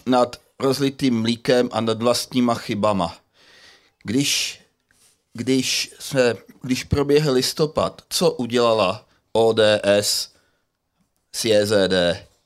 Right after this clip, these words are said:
Nic. Jak převzali komunisti moc? Za prvé si vzali bezpečnostní složky postupně, za druhé rozmlátili venkov, rozmlátili tradiční selské rodiny.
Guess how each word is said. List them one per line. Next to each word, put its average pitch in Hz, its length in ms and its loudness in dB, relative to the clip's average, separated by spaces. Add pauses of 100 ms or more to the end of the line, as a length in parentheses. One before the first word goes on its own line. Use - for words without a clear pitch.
(380)
Nic. 104 760 -2 (760)
Jak 151 220 2 (220)
převzali 131 480 2
komunisti 120 680 0
moc? 107 400 -4 (180)
Za 120 140 -2
prvé 139 300 0
si 139 160 -4
vzali 131 300 2
bezpečnostní 123 760 -4
složky 107 460 -4
postupně, 127 640 -4 (420)
za 123 220 4
druhé 143 420 4
rozmlátili 135 640 2
venkov, 123 500 2
rozmlátili 139 600 2
tradiční 131 540 0
selské 123 520 0
rodiny. 104 480 0